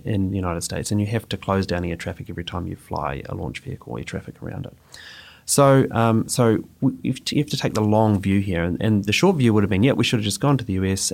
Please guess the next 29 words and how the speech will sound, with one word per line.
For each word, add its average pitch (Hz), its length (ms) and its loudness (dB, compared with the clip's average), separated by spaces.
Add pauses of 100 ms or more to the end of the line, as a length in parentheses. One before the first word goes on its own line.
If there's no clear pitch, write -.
and, 92 500 0
uh, 90 200 -2
launched 127 240 2
a - 40 -14
few 95 140 -4
rockets, 87 380 -4
and 85 240 -4
that'll 90 160 -6
be 85 80 -6
that." - 240 -2
But - 200 2 (300)
you 110 100 -2
quickly, 127 800 2
r-, 101 240 -4
you 107 100 -2
know, 92 200 0 (160)
bump 117 360 0
up 104 120 -4
against 98 240 -2
a 95 40 -4
scale 85 360 -2
issue. - 280 -8 (540)
So 120 220 4
the - 180 -4
whole 180 200 2
reason 110 520 4
why 92 160 4
we 95 140 -2
have, 95 300 -2